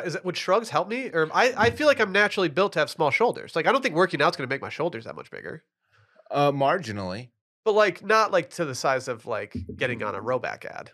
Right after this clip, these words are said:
Speaker 2: If you ask Klein, like, just, if you just shrug, like, often enough, you'll be built like anyone you want.
Speaker 1: Okay.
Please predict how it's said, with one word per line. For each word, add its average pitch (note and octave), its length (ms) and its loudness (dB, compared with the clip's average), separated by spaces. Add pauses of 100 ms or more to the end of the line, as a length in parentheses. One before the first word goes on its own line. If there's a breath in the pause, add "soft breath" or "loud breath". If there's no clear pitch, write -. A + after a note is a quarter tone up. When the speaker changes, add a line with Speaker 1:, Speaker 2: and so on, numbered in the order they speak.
(160)
Speaker 2:
If G#2 140 -6
you C#3 100 6
ask D3 180 4
Klein, A2 580 -8
like, F#2+ 200 -6
just, G#2 300 -10
if - 120 -16
you B2 100 -8
just G#2 120 -8
shrug, G#2+ 420 -4 (460)
like, - 240 -10 (240)
often G2+ 360 0
enough, F#2 320 -12
you'll F#2+ 100 -10
be F#2 120 -8
built F#2 340 -6
like E2+ 240 -10
anyone F#2 320 -8
you D#2+ 100 -12
want. D2+ 300 -14 (220)
Speaker 1:
Okay. C#3 220 -2